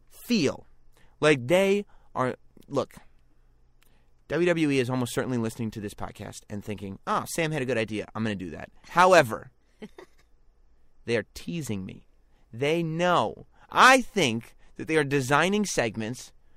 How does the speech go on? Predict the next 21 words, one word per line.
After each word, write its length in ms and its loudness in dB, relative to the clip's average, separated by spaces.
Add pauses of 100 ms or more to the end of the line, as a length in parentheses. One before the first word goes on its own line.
(300)
just 320 0
to 100 4
poke 380 4
me. 240 -6 (920)
There 220 -4
is 220 -2
no 640 -6 (380)
way 640 0 (1080)
that 220 -2
they 240 4
are 140 -2
gonna 320 -4
give 520 0 (220)
Bray 380 2
Wyatt 600 4
a 120 4
run 460 4 (200)
with 160 -2
that 180 8
heavyweight 440 2
championship. 680 -4